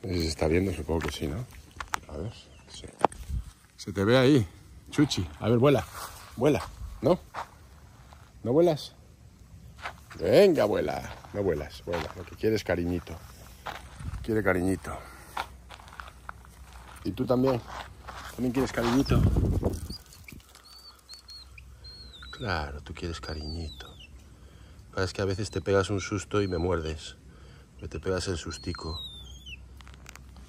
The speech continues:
Estos horarios son muy jodidos, ¿eh? Estos horarios son muy jodidos, Plexi, ¿eh?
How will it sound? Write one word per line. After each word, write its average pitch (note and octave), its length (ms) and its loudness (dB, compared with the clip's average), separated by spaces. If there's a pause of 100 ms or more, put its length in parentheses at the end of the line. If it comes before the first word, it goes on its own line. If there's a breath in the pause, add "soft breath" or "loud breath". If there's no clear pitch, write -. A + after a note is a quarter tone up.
(3000 loud breath)
Estos E2+ 300 -6
horarios E2 340 0
son F#2 140 -2
muy F#2 100 2
jodidos, D#2+ 540 -2
¿eh? E2+ 200 -6 (640 loud breath)
Estos - 260 -10
horarios D#2+ 340 -4
son E2+ 140 -4
muy F#2+ 100 -2
jodidos, F2+ 440 -4
Plexi, F2 420 -6
¿eh? F#2+ 180 -6